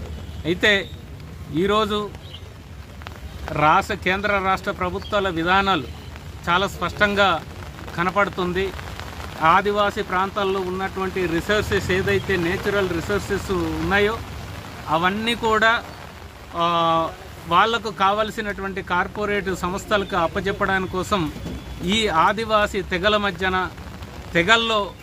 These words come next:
తెగల్లోపట ఒక అన్రెస్ట్ని create చేసి, భయభ్రాంతుల్ని, ఈ, create చేసి, ఈ,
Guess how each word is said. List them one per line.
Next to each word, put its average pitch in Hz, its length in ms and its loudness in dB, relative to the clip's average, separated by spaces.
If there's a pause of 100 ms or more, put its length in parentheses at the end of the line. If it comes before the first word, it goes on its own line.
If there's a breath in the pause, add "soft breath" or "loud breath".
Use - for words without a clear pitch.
(160)
తెగల్లోపట 208 600 0
ఒక 185 500 2 (300)
అన్రెస్ట్ని 220 680 0
create 196 460 0
చేసి, 190 260 0
భయభ్రాంతుల్ని, 202 960 2 (320)
ఈ, 180 160 4
create 208 520 2
చేసి, 196 440 -2 (360)
ఈ, 185 120 0